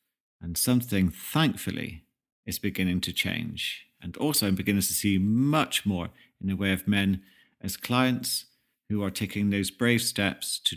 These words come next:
just open up and start to work on things because they deserve to have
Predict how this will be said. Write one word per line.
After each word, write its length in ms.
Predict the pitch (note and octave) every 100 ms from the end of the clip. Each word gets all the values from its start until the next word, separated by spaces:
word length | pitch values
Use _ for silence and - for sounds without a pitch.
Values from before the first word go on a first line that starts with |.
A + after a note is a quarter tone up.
| -
just 440 | - A2 G2 - - _ B2
open 380 | B2+ B2 G2+
up 320 | F2+ D#2 - - _ _ _ _ _ -
and 320 | G2 F#2 F2+
start 400 | - G#2+ - -
to 140 | G2+
work 380 | F#2+ A#2+ B2 -
on 180 | F#2+ F#2
things 540 | - - - G#2 - -
because 420 | F#2 - F#2+ - - A#2
they 340 | A2 G#2+ G2+ - _ -
deserve 600 | A2 F#2+ G2 F2+ F2+ E2+
to 120 | -
have 560 | F#2 - F2+ E2+ E2+